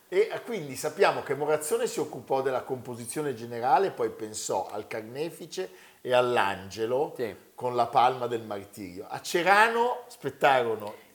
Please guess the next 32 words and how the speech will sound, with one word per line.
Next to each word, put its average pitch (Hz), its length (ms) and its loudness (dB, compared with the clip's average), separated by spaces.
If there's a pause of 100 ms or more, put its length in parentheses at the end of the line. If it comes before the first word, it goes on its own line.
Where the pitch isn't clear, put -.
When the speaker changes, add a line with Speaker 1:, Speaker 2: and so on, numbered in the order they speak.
(100)
Speaker 2:
Il - 60 -20
cavaliere 156 760 6
e 156 60 6
le 135 100 2
figure 131 320 0
a - 20 2
sinistra, 131 440 -6
compreso 117 400 -2
il 110 60 -4
bellissimo 104 760 -6
cane. 87 560 -4 (640)
Speaker 1:
e 107 120 -8
a 110 80 -2
Procaccini 131 720 -8
Santa 101 440 -8
Rufina 107 840 -10
e 123 120 -8
l'Angelo 104 680 -6 (320)
che 107 140 -10
l'assiste 107 600 -10
sulla 92 320 -12
destra. 71 540 -18
Speaker 2:
Quindi 143 260 -2
andate 139 360 6
a 165 60 6
Brera 160 380 6
e 131 80 4
fate 131 340 2
questo 120 360 -6
giuoco. 107 600 -2
Speaker 1:
E 131 140 -8
quindi 131 580 -8